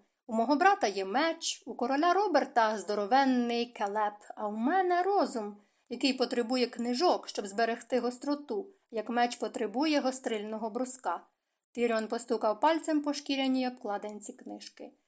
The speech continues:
Ось чому я так багато читаю, Джоне Сніговію. Хлопець сприймав усе це мовчки. Якщо не іменем, то видом він був справжній Старк.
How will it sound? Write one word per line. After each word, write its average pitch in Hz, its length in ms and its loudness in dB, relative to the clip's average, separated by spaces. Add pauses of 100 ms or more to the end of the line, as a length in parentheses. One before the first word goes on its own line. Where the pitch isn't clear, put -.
(280)
Ось 381 160 0
чому 370 220 0
я 349 80 4
так 330 180 2
багато 294 340 2
читаю, 262 640 2
Джоне 220 260 -2
Сніговію. 214 760 -6 (560)
Хлопець 403 340 0
сприймав 254 560 0
усе 277 260 0
це 247 140 -4
мовчки. 196 600 -6 (220)
Якщо 247 340 -4
не 220 220 -2
іменем, 302 760 2
то 233 80 -4
видом 294 640 2 (300)
він 311 240 2
був 269 160 0
справжній 220 600 0
Старк. - 640 -6